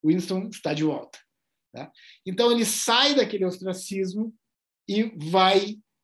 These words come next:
volta pro governo. O governo de Chamberlain dura até maio de quarenta. Nós temos aí a perda da... o, o início da guerra é o que eles chamam da, da guerra morna, porque não acontecem batalhas, tá?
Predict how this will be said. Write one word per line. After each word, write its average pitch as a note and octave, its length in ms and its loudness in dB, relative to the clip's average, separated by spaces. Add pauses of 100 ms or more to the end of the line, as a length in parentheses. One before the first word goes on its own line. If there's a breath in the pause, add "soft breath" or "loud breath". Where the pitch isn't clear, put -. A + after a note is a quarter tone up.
volta F#3+ 360 2
pro F#3 140 -8
governo. D3+ 380 -6 (680)
O F#3+ 80 -2
governo A#3 400 4
de A3 120 -2
Chamberlain A3+ 600 0
dura G#3+ 340 0
até G#3+ 260 -2
maio G3+ 520 -2
de G3 140 -8
quarenta. G3 680 -2 (640)
Nós F3 220 0
temos G3+ 260 0
aí F#3+ 200 6
a F#3 120 0
perda F3+ 640 2
da... D#3 380 -2
o, F#3 260 -4
o A#3 40 4
início D4 320 6
da A#3+ 120 2
guerra A3 420 0
é - 20 2
o A3+ 60 0
que A3 100 -12
eles G3+ 100 -6
chamam A3 240 -4
da, G#3 140 -4
da E3+ 160 -2
guerra F#3 280 -2 (640)
morna, F3+ 640 2
porque D3+ 220 -6
não G3 160 0
acontecem G#3 540 -2
batalhas, D#3 600 -6
tá? C#3+ 240 -12